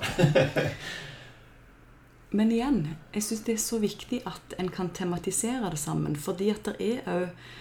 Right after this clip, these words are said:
Speaker 2: det er mange menn der ute som tar til seg denne, altså som er i ubalanse i sitt maskuline,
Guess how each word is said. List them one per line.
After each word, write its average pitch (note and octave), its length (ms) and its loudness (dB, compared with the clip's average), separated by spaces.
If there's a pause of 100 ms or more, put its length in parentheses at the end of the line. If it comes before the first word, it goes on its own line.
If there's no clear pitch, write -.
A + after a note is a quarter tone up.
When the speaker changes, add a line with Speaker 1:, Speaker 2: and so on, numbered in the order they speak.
(220)
Speaker 2:
det - 160 -2
er G#3+ 60 4
mange G3+ 300 4
menn G#3 360 4
der F3 220 0
ute D#3+ 260 0
som F3+ 260 0
tar F#3 300 -6
til A3 300 2
seg D#3+ 340 -2
denne, D#3+ 360 4 (300)
altså F#3 160 0
som G3+ 220 4
er G#3+ 220 8
i F3+ 120 6
ubalanse F3 540 4
i D#3+ 140 2
sitt - 220 -4
maskuline, D#3+ 720 2